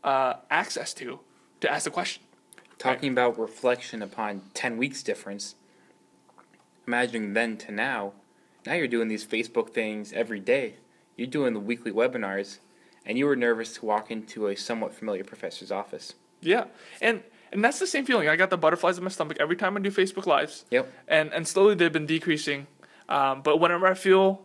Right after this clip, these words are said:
Speaker 1: the, the butterflies in my stomach, I
Speaker 2: Mm-hmm.
Speaker 1: know the obstacle is the way, and I
Speaker 2: Yep.
Speaker 1: just press do it, and we're, we're there.
Speaker 2: Yeah.
Speaker 1: Right? Remember back to that picture of going through that fear, the, the two stick figures, the two frames from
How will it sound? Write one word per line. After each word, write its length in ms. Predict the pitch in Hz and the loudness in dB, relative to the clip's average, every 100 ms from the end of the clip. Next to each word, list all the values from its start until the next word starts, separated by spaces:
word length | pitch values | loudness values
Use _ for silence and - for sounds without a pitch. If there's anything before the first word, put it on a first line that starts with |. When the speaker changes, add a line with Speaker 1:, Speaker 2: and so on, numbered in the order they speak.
| - | -8
Speaker 1:
the, 180 | 175 185 | 0 2
the 140 | 180 | 2
butterflies 460 | 175 165 - 175 175 | 4 4 4 2 2
in 80 | 180 | -2
my 60 | |
stomach, 360 | 190 170 185 190 | -4 -4 -4 -4
I 40 | |
Speaker 2:
Mm-hmm. 80 | 160 | 0
Speaker 1:
know 320 | 160 160 175 - _ - | 4 4 2 -4 _ -14
the 160 | 156 147 | 0 2
obstacle 380 | 156 - - | 2 -2 -2
is 80 | 175 | 0
the 80 | 190 | 4
way, 300 | 165 147 190 - _ | 6 4 2 -10 _
and 360 | 135 139 143 143 - | -2 2 2 0 0
I 80 | 139 | 0
Speaker 2:
Yep. 80 | 139 | 0
Speaker 1:
just 220 | 147 - | -8 -4
press 220 | 160 165 | -4 -2
do 220 | 156 160 | 0 4
it, 140 | 226 - - | 4 2 -4
and 260 | 147 139 | -2 0
we're, 200 | 135 139 135 | -2 -6 -6
we're 100 | 143 | 0
there. 300 | 151 190 - - - | 6 6 4 -10 -8
Speaker 2:
Yeah. 180 | 113 123 120 | 0 0 2
Speaker 1:
Right? 240 | 139 120 - - - | 0 0 -10 -20 -4
Remember 200 | 147 151 | -2 0
back 180 | 151 143 | 2 2
to 40 | - | 2
that 160 | 139 | -4
picture 320 | 156 160 170 127 | -4 -6 -2 2
of 160 | 143 | 2
going 260 | 147 147 151 | 2 0 0
through 140 | 156 | -2
that 160 | 143 135 | -2 -2
fear, 440 | - 180 180 180 - - - _ _ _ _ | 2 6 6 4 -6 -20 -20 _ _ _ _
the, 80 | - | -2
the 120 | 143 151 | -2 -2
two 220 | 151 165 | -4 -6
stick 220 | - 165 | -4 -4
figures, 540 | - 160 151 156 156 | -4 -4 0 -2 -2
the 80 | - | -10
two 200 | 143 - | -10 -6
frames 420 | 151 156 147 147 147 | -4 -2 -4 -4 -6
from 400 | 151 139 135 | -4 -4 -6